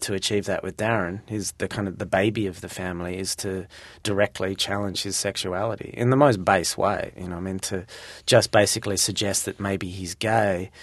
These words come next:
um, is, you know, is, is Pope's way of, uh,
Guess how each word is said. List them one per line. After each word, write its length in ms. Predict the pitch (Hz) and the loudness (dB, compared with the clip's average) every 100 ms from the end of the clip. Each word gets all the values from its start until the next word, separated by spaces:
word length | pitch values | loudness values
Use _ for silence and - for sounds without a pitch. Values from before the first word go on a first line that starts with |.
| - - - - | -18 -18 -20 -6
um, 760 | 110 104 101 98 95 90 - _ _ _ _ _ - _ _ - _ | -2 0 2 2 0 -4 -8 _ _ _ _ _ -20 _ _ -20 _
is, 480 | - 120 104 101 - - | -2 0 2 4 4 2
you 120 | - 123 | -4 0
know, 100 | 101 | 2
is, 200 | 101 98 | 0 -2
is 200 | 104 98 | -2 -4
Pope's 400 | - 107 107 - | -2 0 0 0
way 300 | 101 98 95 | 2 4 4
of, 420 | 95 87 - - | 0 -4 -10 -12
uh, 460 | - 95 92 90 92 | -8 -6 -4 -6 -8